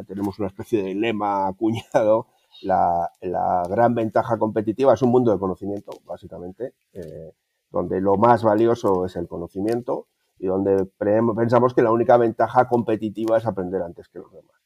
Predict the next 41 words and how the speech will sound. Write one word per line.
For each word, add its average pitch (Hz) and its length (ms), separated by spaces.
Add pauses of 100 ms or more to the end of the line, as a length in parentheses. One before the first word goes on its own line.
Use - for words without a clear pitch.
¿vale? 85 240
Este 107 160
es 98 80
el 110 80
mundo 120 240
al 113 140
cual 123 200
nos 107 160
dirigimos 95 640
y 92 240
en 92 80
el 98 120
cual, 110 320 (420)
eh, 92 220
cada 107 180
vez 117 180
vamos 110 300
a 98 140
vivir 110 400
más 101 320
todos, 82 240
¿vale? 92 200
Desde 98 180
ese 117 180
punto 123 280
de 113 80
vista, 123 300
Madiva 117 340
Soluciones 120 540
es 117 140
una 101 140
empresa 127 280
que 101 100
nace 104 240
en - 60
el 95 80
año 92 220
dos - 160
mil 90 160
ocho, - 220 (440)
¿vale? - 300